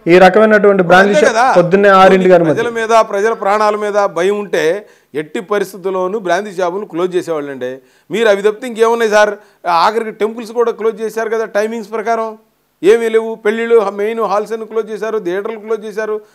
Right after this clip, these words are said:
Speaker 2: ఇంకా స్కూల్స్ లేవు, కాలేజీలు లేవు, ఇంకా ఒక్క బ్రాందీ షాపులే కదా మీకు ఉన్నది. అది కూడా ఆపేస్తే ఈ కర్ఫ్యూ టైంలో మొత్తం మీరు ఉదయం ఆరింటి దగ్గర నుంచి పన్నెండు దాకా పెడుతున్నారు, అది జాలదా మనకి?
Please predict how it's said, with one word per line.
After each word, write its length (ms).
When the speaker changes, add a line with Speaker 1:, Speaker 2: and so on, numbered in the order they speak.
Speaker 2:
ఇంకా 180
స్కూల్స్ 440
లేవు, 320
కాలేజీలు 560
లేవు, 320
ఇంకా 160
ఒక్క 220
బ్రాందీ 340
షాపులే 320
కదా 180
మీకు 300
ఉన్నది. 220
అది 200
కూడా 160
ఆపేస్తే 720
ఈ 380
కర్ఫ్యూ 320
టైంలో 340
మొత్తం 500
మీరు 160
ఉదయం 840
ఆరింటి 360
దగ్గర 180
నుంచి 120
పన్నెండు 300
దాకా 200
పెడుతున్నారు, 440
అది 160
జాలదా 280
మనకి? 400